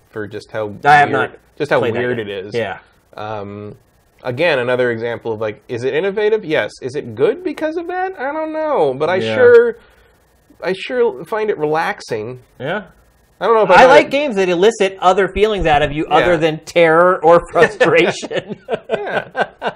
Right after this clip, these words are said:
Speaker 2: <laughs>
Speaker 1: Um, I'm trying to think if there's anything else that I've really, like, kind of, you know, picked up
Speaker 2: I
Speaker 1: on.
Speaker 2: mean, we're only
Speaker 1: Really.
Speaker 2: through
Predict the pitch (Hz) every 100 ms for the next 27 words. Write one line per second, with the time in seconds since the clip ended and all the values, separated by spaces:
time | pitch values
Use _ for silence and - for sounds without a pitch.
0 | - 202 - _ _ _ - 180 185 185
1 | 185 185 - 381 127 165 165 127 127 151
2 | 156 135 139 165 - 113 113 110 117 123
3 | 120 110 110 131 113 107 104 - _ _
4 | 120 107 104 - - 139 - 147 160 175
5 | 190 196 190 180 156 113 131 117 156 165
6 | 156 143 127